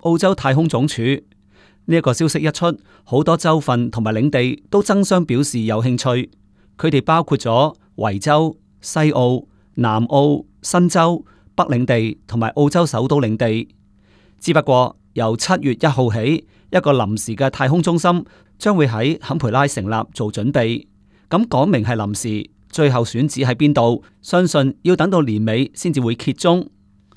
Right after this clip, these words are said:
而喺今日呢一節時事報道裏面，我會同大家講下維州同埋西澳點樣推銷自己。嗱，首先睇下維州。澳洲太空總署應該設喺維州嘅主要理據，集中於，集中於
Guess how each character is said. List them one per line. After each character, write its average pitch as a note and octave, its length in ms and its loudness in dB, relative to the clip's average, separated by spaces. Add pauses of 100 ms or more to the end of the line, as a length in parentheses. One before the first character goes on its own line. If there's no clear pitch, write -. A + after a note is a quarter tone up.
(240)
而 C3+ 160 0
喺 D#3 80 -4
今 F3+ 120 0
日 D3+ 220 2
呢 D#3+ 80 2
一 E3 40 4
節 C3 180 0
時 A#2 180 -6
事 B2 180 -4
報 C3 140 0
道 B2 120 0
裏 B2 120 2
面， B2 300 0 (260)
我 D3 120 2
會 F3 100 4
同 A2+ 160 -2
大 A#2+ 140 -2
家 E3 100 0
講 C#3+ 240 0
下 B2 260 0 (260)
維 B2+ 220 2
州 G#3 360 0
同 A#2 120 -6
埋 G#2+ 120 -2
西 - 120 -2 (120)
澳 B2+ 260 0 (100)
點 A2+ 140 -2
樣 C#3 140 2
推 C3+ 180 -2
銷 C3 160 -2
自 A2+ 140 -6
己。 B2 400 -2 (640)
嗱， C3+ 80 2
首 E3+ 160 2
先 G#3 160 2
睇 D3+ 160 4
下 C#3+ 80 6
維 G#2 180 -2
州。 D3+ 380 2 (500)
澳 G#3 160 4
洲 A#3 140 4
太 E3 160 2
空 F#3 120 4
總 D3 220 2
署 B2 140 -4 (320)
應 F#3 160 2
該 F#3 80 2
設 F3 260 0
喺 B2+ 180 0
維 G#2+ 220 -2
州 D#3+ 180 0
嘅 D3 120 2
主 B2 160 -4
要 C#3+ 160 4
理 B2 180 2
據， C#3 340 2 (240)
集 - 120 0 (100)
中 F3+ 180 2
於， F3+ 200 4 (360)
集 - 200 0
中 G3 180 0
於 F#3+ 240 2